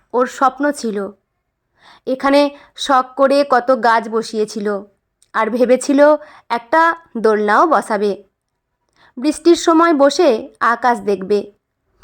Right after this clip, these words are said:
কিন্তু কোথায় কি। একটা দীর্ঘশ্বাস ফেলে ঝুড়ি থেকে দুটো ডিম এনে স্টোভে বসিয়ে দিল সেদ্ধ করতে।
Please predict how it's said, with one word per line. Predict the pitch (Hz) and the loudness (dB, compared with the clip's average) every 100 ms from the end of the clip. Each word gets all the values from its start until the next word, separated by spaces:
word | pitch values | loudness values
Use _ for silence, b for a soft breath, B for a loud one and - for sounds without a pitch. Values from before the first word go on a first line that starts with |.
| _ | _
কিন্তু | 269 262 277 | -6 -4 -4
কোথায় | 269 214 - 247 220 | -4 -4 -2 -2 -2
কি। | - 196 202 _ _ _ _ _ _ _ B B B B B | -6 -12 -14 _ _ _ _ _ _ _ B B B B B
একটা | 294 330 | -4 0
দীর্ঘশ্বাস | 294 311 302 320 320 339 330 | 2 2 2 0 0 -2 -2
ফেলে | - 311 330 339 247 | 0 2 4 4 2
ঝুড়ি | 226 277 277 | 0 0 2
থেকে | 311 302 311 214 226 254 | 0 2 2 2 -2 -6
দুটো | 233 269 269 | -2 2 2
ডিম | 226 269 269 | 2 0 2
এনে | 269 285 285 294 | 2 2 0 -4
স্টোভে | - - 254 233 262 269 | -18 -2 0 2 4 4
বসিয়ে | 220 214 240 240 | 2 0 -2 -4
দিল | 233 226 330 | 0 4 4
সেদ্ধ | 359 208 185 | 4 -2 0
করতে। | 208 196 185 208 190 | -2 -4 -4 -4 -4